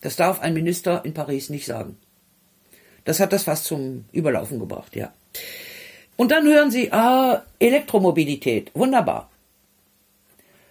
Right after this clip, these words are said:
Auto, Igitt, Auto darf man nicht mehr fahren." Moment, äh, ohne Auto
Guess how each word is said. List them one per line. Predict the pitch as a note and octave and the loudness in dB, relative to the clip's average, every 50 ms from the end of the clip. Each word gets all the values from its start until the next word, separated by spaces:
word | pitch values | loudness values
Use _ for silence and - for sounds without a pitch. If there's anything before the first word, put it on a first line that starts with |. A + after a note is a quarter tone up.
| _ _ _ _ _ - | _ _ _ _ _ 2
Auto, | - B3+ C#4+ G#3+ B3 B3 G#3 G#3 | 2 4 4 4 4 4 4 4
Igitt, | F#3+ F#3 D#3 - A3+ B3+ - - - - - | 2 -2 -2 2 0 0 0 -2 -10 -8 -2
Auto | - F#3+ A#3 A3 - | 0 0 0 2 2
darf | C#4+ - G#3 G#3 | 2 2 2 2
man | G#3 F#3+ | 0 -2
nicht | F3 E3 D#3+ | -2 -2 -4
mehr | E3 D3 | -6 -8
fahren." | - - G#2 F#2+ D#2+ - | -6 -6 -8 -8 -8 -8
Moment, | F2+ G2 C3 F#3 D#3 G#2+ - - _ _ _ _ _ _ _ _ _ _ _ - | -6 -2 0 0 0 0 -4 -10 _ _ _ _ _ _ _ _ _ _ _ -4
äh, | D3+ D#3 - | -2 -2 0
ohne | - G#3+ A#3+ A#3+ - | 0 0 0 0 0
Auto | - A#2+ C3 - G3+ B3+ C4+ - | -2 -2 -2 -2 -2 -4 -4 -6